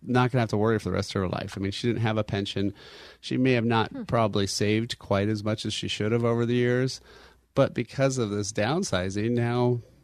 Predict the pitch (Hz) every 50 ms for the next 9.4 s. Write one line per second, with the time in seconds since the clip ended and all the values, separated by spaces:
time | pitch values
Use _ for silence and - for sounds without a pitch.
0 | _ - - 139 123 101 95 104 117 - - 123 127 - - - - - 123 117
1 | 120 123 120 - 123 123 147 180 - 104 - - 92 101 92 92 87 92 95 95
2 | 101 104 95 104 104 - - 101 98 101 104 107 104 104 107 104 - - - 123
3 | 139 151 143 113 - - 90 90 90 95 101 113 110 113 110 - - 131 123 120
4 | 117 _ _ _ _ - - 123 123 120 120 120 - 131 127 110 127 127 127 123
5 | 110 110 117 139 139 139 117 113 113 117 123 131 131 131 123 - - 120 120 120
6 | 123 - - - - _ - - - - _ _ - - - - 120 127 139 147
7 | 143 135 123 110 127 117 117 120 135 151 - - - 151 117 95 82 - 113 98
8 | 92 92 104 107 113 123 135 147 139 123 123 120 123 120 117 117 113 113 117 110
9 | 107 107 110 123 151 160 117